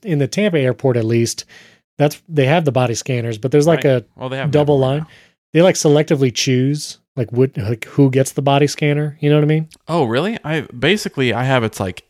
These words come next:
Speaker 2: everyone goes through it unless there's a backup, and then they, like,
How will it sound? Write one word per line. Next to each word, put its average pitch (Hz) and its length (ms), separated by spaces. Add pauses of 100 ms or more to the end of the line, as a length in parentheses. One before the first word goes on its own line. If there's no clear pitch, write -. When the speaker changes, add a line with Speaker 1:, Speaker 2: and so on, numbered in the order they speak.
Speaker 2:
everyone 151 540
goes 139 240
through 117 240
it 107 120
unless 110 320
there's 127 200
a 110 40
backup, 98 560
and 110 160
then 110 180
they, 110 140
like, 98 320